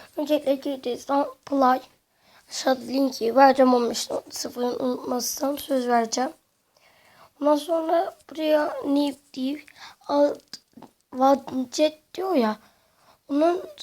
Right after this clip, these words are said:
solunda bir şey var, ona tıklıyorsunuz. Neyime? Ay, hı. Buraya Hen-, Hunger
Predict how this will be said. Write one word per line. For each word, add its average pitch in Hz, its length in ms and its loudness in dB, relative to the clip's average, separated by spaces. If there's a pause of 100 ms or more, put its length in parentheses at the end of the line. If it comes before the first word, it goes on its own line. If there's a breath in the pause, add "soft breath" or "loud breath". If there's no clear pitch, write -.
(200)
solunda 294 800 0
bir 285 60 -6
şey 302 300 0
var, 277 220 -2
ona 302 260 2
tıklıyorsunuz. 247 600 -8
Neyime? 285 540 2 (1900)
Ay, - 60 -16 (180)
hı. 233 160 -10 (1080)
Buraya 294 500 0 (500)
Hen-, 311 580 -8 (300)
Hunger 285 600 0